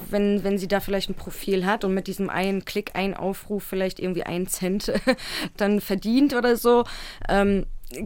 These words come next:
wir müssen von dem Geld genauso leben und Rechnungen bezahlen, wie halt andere normal arbeitende Leute auch. Ja? Und, ähm, wenn man unsere Arbeit dann einfach nicht würdigt oder meint, man ruht sich auf den kostenlosen Bereich aus,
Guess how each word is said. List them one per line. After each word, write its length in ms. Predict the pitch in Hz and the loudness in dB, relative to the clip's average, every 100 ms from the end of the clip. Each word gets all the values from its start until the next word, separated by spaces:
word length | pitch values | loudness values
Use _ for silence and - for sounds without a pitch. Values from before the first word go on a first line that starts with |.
| - - - | -4 0 0
wir 260 | 233 226 240 | 0 4 8
müssen 260 | 269 294 285 | 8 6 4
von 140 | 240 | 6
dem 160 | 226 214 | 6 6
Geld 220 | 214 208 | 4 4
genauso 400 | 196 226 285 277 | 4 4 4 4
leben 320 | 240 262 247 | 2 2 2
und 160 | 220 233 | 2 2
Rechnungen 400 | 240 240 220 208 | 0 2 2 2
bezahlen, 560 | 208 208 208 208 190 | 0 2 4 4 2
wie 100 | 196 | 2
halt 220 | 190 185 | 0 0
andere 340 | - 202 190 185 | 0 0 2 2
normal 380 | 180 175 185 - | 2 2 2 0
arbeitende 400 | 175 180 175 165 | 0 -2 0 -2
Leute 320 | 165 165 - | -2 -2 -4
auch. 180 | 156 - - - - | -6 -8 -14 -12 -4
Ja? 180 | 196 190 - - - | -4 -4 -10 -14 -10
Und, 320 | - 190 190 | -2 2 2
ähm, 400 | 185 190 190 180 | 2 2 2 0
wenn 100 | 180 | 0
man 160 | 196 196 | 0 0
unsere 380 | 202 202 185 - | 0 0 0 2
Arbeit 320 | 202 214 202 | 4 6 4
dann 100 | 196 | 0
einfach 320 | 190 190 202 | -2 -4 -4
nicht 240 | 185 - - - | -4 -4 -8 -10
würdigt 840 | 151 151 190 254 277 302 294 - | -10 -4 0 2 2 2 0 -2
oder 180 | 202 190 | 0 2
meint, 340 | 190 202 214 | 4 2 2
man 140 | 196 | 0
ruht 240 | 175 233 - | 0 -4 -4
sich 160 | 202 | -6
auf 80 | 202 | -6
den 160 | 196 185 | -6 -6
kostenlosen 640 | 202 - 226 220 202 196 | -6 -4 0 0 0 -2
Bereich 420 | 180 170 165 160 - | -2 -2 -2 -4 0
aus, 540 | - 233 320 403 - | 6 8 8 4 -4